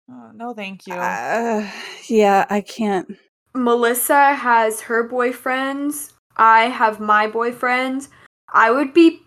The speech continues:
Speaker 3: pissed if my sister would go over to my boyfriend, and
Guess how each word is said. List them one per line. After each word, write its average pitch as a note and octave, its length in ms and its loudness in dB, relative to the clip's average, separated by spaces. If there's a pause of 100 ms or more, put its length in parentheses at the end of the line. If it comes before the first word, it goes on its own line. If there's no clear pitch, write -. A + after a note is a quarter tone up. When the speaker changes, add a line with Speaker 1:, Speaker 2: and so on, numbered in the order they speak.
(180)
Speaker 3:
pissed - 640 -6 (260)
if A3 320 -2 (360)
my A3 380 2
sister A3 440 -2
would G#3 160 0
go G#3 180 4
over G#3 180 0
to G#3+ 160 -8
my G3+ 200 0
boyfriend, G3+ 760 -2 (400)
and A3+ 320 0